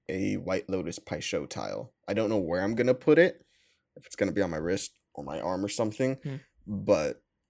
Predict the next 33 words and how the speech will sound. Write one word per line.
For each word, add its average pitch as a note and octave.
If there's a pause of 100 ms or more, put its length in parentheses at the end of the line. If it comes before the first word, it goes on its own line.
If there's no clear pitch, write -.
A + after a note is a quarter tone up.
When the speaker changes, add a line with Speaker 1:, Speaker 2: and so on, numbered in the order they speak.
Speaker 1:
it's A#2
just B2
gonna C3
be B2
that A2+
White G#2
Lotus, G2+ (160)
uh, G2 (460)
tile, G2+ (320)
'cause G2
it -
means G2
a F2+
lot F2
to -
me, G2 (120)
and G2
that -
show F#2+
means F#2
a F2
lot F2
to -
me. F#2+ (180)
And B2+
it B2
just D#3+
celebrated D#3+
fourteen E3
years D3+
since B2+
it A#2+
ended, C3